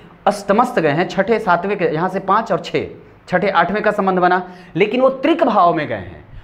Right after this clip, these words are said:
और उच्च के होकर के बैठे हैं। इस वजह से व्यक्ति को धन कमाने के लिए मेहनत ज़्यादा करना पड़ा है,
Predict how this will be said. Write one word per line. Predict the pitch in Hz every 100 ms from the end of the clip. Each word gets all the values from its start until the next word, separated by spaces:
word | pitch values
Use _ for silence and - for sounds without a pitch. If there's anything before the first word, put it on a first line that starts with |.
| -
और | 185 - 254
उच्च | - 240
के | 269
होकर | 277 214 208 196
के | 190
बैठे | 135 120 175
हैं। | 175 226 - -
इस | 220 196
वजह | 202
से | 208 214
व्यक्ति | 151 190 - 240
को | 226 240
धन | 175 - 254
कमाने | 269 202 170 160
के | 170
लिए | 180
मेहनत | 143 180 151
ज़्यादा | - 135 143
करना | 120 107
पड़ा | 98 85
है, | 80